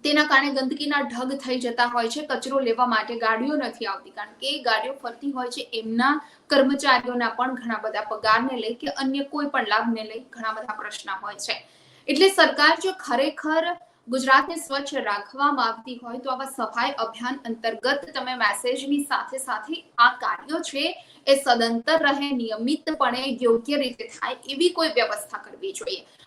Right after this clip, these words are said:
અને બીજું કે યુનિવર્સિટી, અ, ની અંદર જ્યારે આ સફાઈ અભિયાન અંતર્ગત જે કાર્યક્રમ થવાનો હતો એ જાણકારી હોવા છતાં પણ ત્યાં શું સફાઈ કર્મચારીઓ દ્વારા સફાઈ નહીં કરવામાં આવી હોય?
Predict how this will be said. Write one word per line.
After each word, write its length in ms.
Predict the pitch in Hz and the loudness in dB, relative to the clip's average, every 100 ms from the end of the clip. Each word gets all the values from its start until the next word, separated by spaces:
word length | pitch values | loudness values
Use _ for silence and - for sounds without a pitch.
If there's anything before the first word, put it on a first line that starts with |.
| 226 | 2
અને 180 | 254 | 4
બીજું 320 | 294 339 349 381 | 6 2 2 0
કે 100 | 370 | 0
યુનિવર્સિટી, 1080 | 320 285 285 302 - 254 240 277 311 330 - | 0 2 2 0 0 -4 -2 0 2 0 0
અ, 360 | 247 247 247 | 4 4 4
ની 260 | 254 285 285 | 2 2 0
અંદર 400 | 233 233 233 269 | 0 2 4 2
જ્યારે 320 | 285 247 240 277 | 2 2 2 2
આ 120 | 262 | 0
સફાઈ 640 | 254 233 233 226 269 311 - _ - | 0 -4 -2 0 0 -4 -8 _ 0
અભિયાન 340 | 226 262 302 | 2 4 2
અંતર્ગત 460 | 302 247 233 277 359 | 2 -2 0 0 0
જે 180 | 285 | -2
કાર્યક્રમ 540 | 294 254 240 240 285 277 | 4 6 6 2 0 0
થવાનો 520 | 240 214 220 277 294 | -2 2 4 4 0
હતો 260 | 277 277 269 | -4 -8 -8
એ 120 | 247 | -6
જાણકારી 560 | 233 226 226 247 247 | -6 -6 -6 -4 -6
હોવા 300 | 269 214 220 | -8 -6 -2
છતાં 520 | 214 - 247 240 302 285 | -2 -2 -6 2 4 4
પણ 240 | 269 262 | 4 -2
ત્યાં 340 | 269 269 311 - _ _ | 4 6 6 2 _ _
શું 180 | - 330 | -6 -6
સફાઈ 380 | - 262 269 302 | -4 -2 -2 -2
કર્મચારીઓ 640 | 294 285 277 285 254 269 | -4 -4 -4 -2 -2 -2
દ્વારા 240 | 254 254 269 | -4 -6 -6
સફાઈ 360 | 262 240 254 | -10 -6 -6
નહીં 280 | 240 220 254 | -4 -4 -4
કરવામાં 440 | 269 262 269 247 | -2 0 0 0
આવી 200 | 220 220 | -2 -2
હોય? 180 | 226 240 | -4 -4